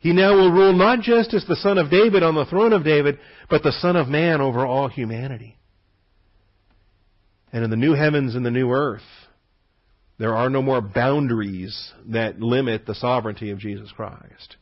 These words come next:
It's one of the differences between the millennium and the fullness of time. In the millennium, he has a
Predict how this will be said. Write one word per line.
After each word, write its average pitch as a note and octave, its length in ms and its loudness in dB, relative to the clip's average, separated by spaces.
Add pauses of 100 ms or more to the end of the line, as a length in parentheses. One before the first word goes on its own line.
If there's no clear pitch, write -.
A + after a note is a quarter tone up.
(800)
It's - 100 -18
one A2+ 80 -4
of A2 60 -4
the A2 60 -4
differences A2+ 420 -6
between G#2+ 300 -10
the G#2 60 -8
millennium A2 460 -6
and G2 100 -12
the G2+ 60 -14
fullness G2+ 340 -12
of F#2+ 100 -14
time. B2 360 -18 (560)
In A#2 100 -4
the A#2 80 0
millennium, A#2 440 0
he A2+ 60 -4
has G#2 120 -6
a G#2+ 100 -6